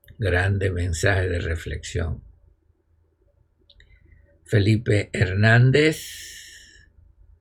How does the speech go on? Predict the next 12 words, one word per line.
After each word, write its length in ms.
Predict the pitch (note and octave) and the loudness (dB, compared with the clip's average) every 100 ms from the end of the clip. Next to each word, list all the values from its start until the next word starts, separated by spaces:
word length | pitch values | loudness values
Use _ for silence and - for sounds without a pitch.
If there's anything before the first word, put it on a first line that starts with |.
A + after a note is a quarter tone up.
| _ _ _ _ - _ | _ _ _ _ -20 _
bendiciones 1300 | - G#2+ G2+ G2+ B2 B2+ C3 C3 B2 - - - - - _ _ _ _ _ _ _ _ _ _ _ _ _ - - - | -4 -2 0 2 6 6 8 8 8 4 -12 -14 -16 -20 _ _ _ _ _ _ _ _ _ _ _ _ _ -20 -20 -8
de 220 | B2+ G#2 | 0 2
Nico. 760 | G#2+ C3 - - F2 - - - - - - - - - - - _ - _ _ _ _ _ _ _ | 4 4 2 0 2 0 -2 -10 -20 -20 -20 -20 -20 -20 -20 -20 _ -20 _ _ _ _ _ _ _
Patricia 540 | G#2 G2+ B2+ B2 G#2+ G2+ | -2 4 6 8 6 8
Díaz, 680 | C3+ C#3+ D3 B2 - - - | 8 8 8 4 -6 -16 -8
bendiciones. 1200 | - F#2+ F#2+ - A2 A2+ G2+ E2+ - - - - - - - _ - - - - - - | -4 -2 -2 0 2 4 2 -2 -8 -14 -18 -20 -20 -20 -20 _ -20 -20 -20 -20 -20 -8
Bueno, 340 | A2+ C3+ C3+ B2 | 6 8 10 8
dejémoslo 600 | G#2+ G2 A2 G#2+ G2 - | 6 6 4 4 2 -2
con 200 | F#2 D#2+ | -6 -4
Patricia 800 | E2 E2 F#2 D#2 F2 D#2+ E2 - | -4 -2 -2 -2 -4 -6 -6 -8
aquí. 600 | - - A2 A#2+ C3 - _ _ _ _ _ _ _ _ | -8 0 6 6 4 -2 _ _ _ _ _ _ _ _
Gracias 840 | G#2 G2+ G#2 A2 G#2+ G#2 - - | 6 6 6 4 4 2 -2 -14